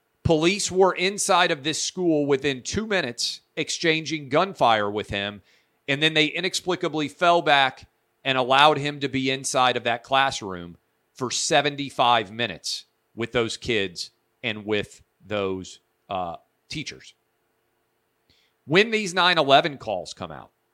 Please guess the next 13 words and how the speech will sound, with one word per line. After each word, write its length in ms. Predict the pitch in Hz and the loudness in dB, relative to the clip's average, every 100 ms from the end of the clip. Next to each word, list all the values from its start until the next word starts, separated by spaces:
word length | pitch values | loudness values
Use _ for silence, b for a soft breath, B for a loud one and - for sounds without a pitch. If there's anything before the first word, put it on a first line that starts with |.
| - | -2
I 100 | 117 | 0
hope 280 | 110 175 196 | 4 6 6
everyone 420 | 165 160 147 151 | 4 2 0 -2
who 120 | 139 | -2
made 280 | 131 127 120 | 0 0 0
them 120 | 120 | -4
is 100 | 113 | -6
still 200 | - 117 | -6 -4
alive. 520 | 101 90 85 65 65 _ _ _ _ _ _ _ _ _ _ _ _ _ _ _ _ _ | -4 -2 -2 -6 -14 _ _ _ _ _ _ _ _ _ _ _ _ _ _ _ _ _
They're 160 | 120 139 | -2 -2
gonna 120 | 151 | -2
be 120 | 123 | -4
haunting. 460 | 95 107 101 - | -6 -6 -6 -8